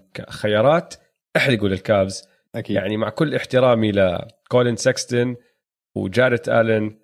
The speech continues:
Speaker 1: وداريوس غارلاند، لسه بدهم شغل كتير، كتير، كتير يوصلوا لمرحلة محترمة بالإن بي إيه.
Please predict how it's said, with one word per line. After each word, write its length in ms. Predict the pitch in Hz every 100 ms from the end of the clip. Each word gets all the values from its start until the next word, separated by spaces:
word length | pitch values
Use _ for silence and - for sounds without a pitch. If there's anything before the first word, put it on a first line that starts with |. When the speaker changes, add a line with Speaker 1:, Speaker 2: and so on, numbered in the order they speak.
| _ _ _ _
Speaker 1:
وداريوس 500 | 98 117 117 110 -
غارلاند، 360 | 113 107 104 104
لسه 200 | - 107
بدهم 260 | 104 101
شغل 300 | 95 117 98
كتير، 800 | 95 - 180 185 180 170 165 151
كتير، 280 | 131 135 123
كتير 500 | - - 113 110 104
يوصلوا 540 | - 110 110 - 104 98 92 92 98 139 139 _ -
لمرحلة 640 | 113 104 101 92 - 107 _
محترمة 360 | - - 95 87
بالإن 280 | 87 90 101
بي 120 | 113
إيه. 200 | 151